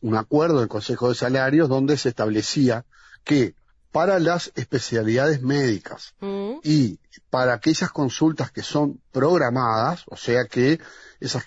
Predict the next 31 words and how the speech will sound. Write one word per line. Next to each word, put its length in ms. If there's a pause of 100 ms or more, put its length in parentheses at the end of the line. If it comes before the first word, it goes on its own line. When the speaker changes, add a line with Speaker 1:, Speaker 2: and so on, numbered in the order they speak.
(160)
Speaker 1:
que 60
habitualmente 540
la 100
gente 280
saca 420
hora 320
y 40
le 80
dan 160
hora 180
para 160
determinado 600
día, 420 (280)
Speaker 2:
Sí. 380
Speaker 1:
con 120
los 100
plazos 360
que, 100
este, 220
que 160
debería 360
ser 200
que 80
están 220
establecidos 540
por, 220 (100)
por, 220
por 220
el 60
sistema, 440
¿verdad? 260